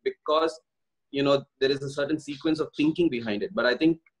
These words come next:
it'll be driven more in terms of, will I be the sorts who can, like, hold on to my content and, and see through this phase and then release it later? So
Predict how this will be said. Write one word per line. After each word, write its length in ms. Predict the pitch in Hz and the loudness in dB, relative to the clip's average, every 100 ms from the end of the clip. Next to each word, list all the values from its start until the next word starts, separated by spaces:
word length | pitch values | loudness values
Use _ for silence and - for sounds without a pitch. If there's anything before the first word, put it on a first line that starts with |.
| - | -4
it'll 160 | - 131 | 0 0
be 140 | 143 | 0
driven 360 | 151 120 135 151 | 0 2 2 2
more 300 | 139 131 139 | 4 4 4
in 160 | 139 123 | 0 2
terms 300 | 131 135 135 | 0 0 0
of, 160 | 127 - _ _ _ _ - | -2 -4 _ _ _ _ -2
will 160 | 127 | 2
I 100 | 135 | 4
be 220 | 139 147 151 | 4 0 -4
the 160 | 139 | -6
sorts 320 | 131 131 131 - | -4 -4 -4 -6
who 80 | 131 | -10
can, 100 | 131 120 _ - | -10 -10 _ -10
like, 140 | 120 113 | -8 -4
hold 240 | 135 135 | 2 2
on 160 | 147 147 | 4 0
to 40 | 143 | -2
my 140 | 127 | -4
content 460 | 113 117 113 95 - _ _ _ - | -2 -4 -4 -6 -14 _ _ _ -6
and, 320 | 117 120 117 - | -4 -2 -4 -4
and 260 | 120 120 | -6 -6
see 280 | - - 151 | -8 -4 -4
through 240 | 151 151 135 | -2 -2 0
this 180 | 131 | 0
phase 260 | - 131 131 | 2 4 4
and 140 | 131 | 4
then 160 | 127 127 | 2 2
release 360 | 113 113 110 - | 0 -2 -4 -8
it 100 | 101 | -6
later? 320 | 98 98 92 | -4 -4 -6
So 260 | 123 107 | -6 -8